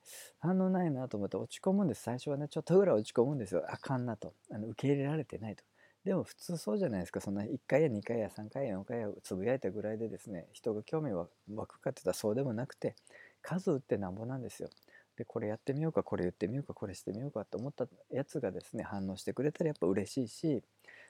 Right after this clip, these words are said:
で、失敗してもそんなにダメージでかくないんですよ。それが大事なんですよ。例えばですけど、あの、人に告白する時もですね、し-、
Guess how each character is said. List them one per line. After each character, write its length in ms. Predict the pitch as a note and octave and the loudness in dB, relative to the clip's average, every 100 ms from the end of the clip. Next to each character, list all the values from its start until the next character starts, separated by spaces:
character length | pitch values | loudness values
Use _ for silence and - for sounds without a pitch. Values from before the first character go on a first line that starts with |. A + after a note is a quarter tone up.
| - | -6
で、 60 | F#3 | -4
失 240 | - F#3 - | -2 -4 0
敗 180 | A3 A3+ | 2 2
し 100 | - | 2
て 100 | C4+ | 2
も 100 | C3+ | 2
そ 240 | - G3+ | 0 2
ん 160 | A3+ A3+ | 4 4
な 100 | A3+ | 4
に 280 | G#3+ G#3 - | 4 2 -2
ダ 220 | G2 C#3+ | 2 4
メ 140 | A#3 | 6
ー 20 | F#3+ | 4
ジ 140 | F#2 | 4
で 100 | A#2 | 2
か 140 | - | 4
く 120 | G3+ G#2 | 2 2
な 140 | A#2+ | 2
い 80 | D#3+ | 0
ん 20 | |
で 60 | G#2 | -2
す 80 | |
よ。 80 | - | -6
そ 160 | - F#3+ | 0 6
れ 120 | A3 | 6
が 100 | G#3+ | 6
大 240 | G3+ G3 | 4 2
事 80 | F#3 | 4
な 100 | E3 | 2
ん 40 | G2+ | 2
で 60 | |
す 100 | - | -2
よ。 100 | D#2+ _ _ - - - - - C3+ | -4 _ _ -20 -20 -20 -20 -6 6
例 80 | A3 | 8
え 40 | |
ば 100 | F#3+ | 8
で 80 | A#2 | 6
す 100 | - | 4
け 100 | F#2 | 2
ど、 280 | G#2 G2+ F2 - _ - - | 4 4 2 -4 _ -20 -12
あ 100 | - | 0
の、 140 | G#2 G2 | 0 0
人 220 | - D3 | 4 4
に 100 | D3+ | 6
告 240 | C#3+ - | 2 2
白 180 | D#3+ - | 0 0
す 140 | - E3 | -4 -2
る 80 | |
時 220 | D#3+ F3+ C3 | -2 -2 0
も 80 | |
で 60 | F#2+ | -2
す 100 | - | -2
ね、 200 | G#2 E2 | -4 -4
し-、 180 | - | -4